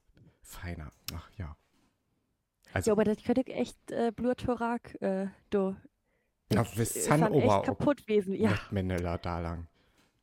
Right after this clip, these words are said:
Speaker 2: Ja, ich lief da lang auch so eine Komplimente, äh, Sendung, äh. <laughs> Aber so was kann man ja auch ansprücken, ne?
Speaker 1: Ja,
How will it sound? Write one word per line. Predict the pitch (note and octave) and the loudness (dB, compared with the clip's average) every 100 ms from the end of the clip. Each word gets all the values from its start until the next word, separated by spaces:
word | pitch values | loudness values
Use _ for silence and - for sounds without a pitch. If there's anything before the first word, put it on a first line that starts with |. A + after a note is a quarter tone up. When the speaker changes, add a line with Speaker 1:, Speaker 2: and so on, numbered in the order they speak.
| _ _ | _ _
Speaker 2:
Ja, | A#3 A#3 G3+ | 0 2 0
ich | G#3 | 0
lief | A3 A3+ | 0 2
da | A3+ | 0
lang | A#3+ A#3 | 0 0
auch | A#3 | -2
so | - | -2
eine | A3 A3 A3+ A3+ | -2 -2 -4 -8
Komplimente, | - A3+ G#3+ A3 G#3 G#3+ A#3 G#3 F#3 F#3 - F#3 F3+ F#3+ G3+ F#3+ | -2 -2 0 -2 0 0 0 0 0 0 -2 0 0 0 -4 -8
äh, | _ _ | _ _
Sendung, | F#3+ F#3 G3 F#3+ F#3 F3+ F#3+ G3 | -12 -2 0 2 2 2 2 -2
äh. | - F#3 G3 | -4 -4 0
<laughs> | G#3 - - _ _ _ - G#3+ | -2 -2 -10 _ _ _ -18 -6
Aber | A3 B3 | -2 -2
so | - C4+ | 0 0
was | D4 | 0
kann | D4+ | -2
man | D4 | -4
ja | D4+ | -6
auch | D#4 | -8
ansprücken, | - F3 - - F2+ F3+ G#2 | -6 -8 -8 -8 -8 -6 -8
ne? | C#4 | -4
Speaker 1:
Ja, | G#2+ F2+ | -2 -2